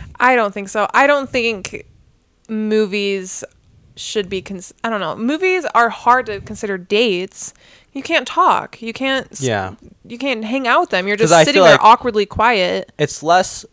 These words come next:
Speaker 2: when, like, if you and I went. Obviously
Speaker 1: If you and I went, I don't care. But I feel like if you're early on in the relationship, that shouldn't be something you're doing.
Speaker 2: Yeah. I mean, not that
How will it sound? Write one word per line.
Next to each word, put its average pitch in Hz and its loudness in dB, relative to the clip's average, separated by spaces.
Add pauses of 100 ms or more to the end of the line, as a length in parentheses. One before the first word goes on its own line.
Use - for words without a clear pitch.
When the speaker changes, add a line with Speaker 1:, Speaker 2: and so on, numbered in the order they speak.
(100)
Speaker 2:
when, 127 -6
like, 123 -4
if 117 -6
you 117 -8
and 104 -6
I 113 2
went. 87 -8 (600)
Obviously 135 2
Speaker 1:
If - 4
you 330 4
and 302 0
I 285 4
went, 196 0
I 214 4
don't 196 0
care. 185 -4 (480)
But 247 0
I 240 2
feel 285 0
like 269 0
if 254 -6
you're 240 -4
early 226 0
on 208 -2
in 220 -8
the 196 -8
relationship, 196 -8
that 185 -8
shouldn't 190 -12
be 190 -14
something 180 -16
you're 160 -16
doing. 170 -8
Speaker 2:
Yeah. 101 -4 (360)
I 139 -4
mean, 135 0
not 113 -2
that 104 -2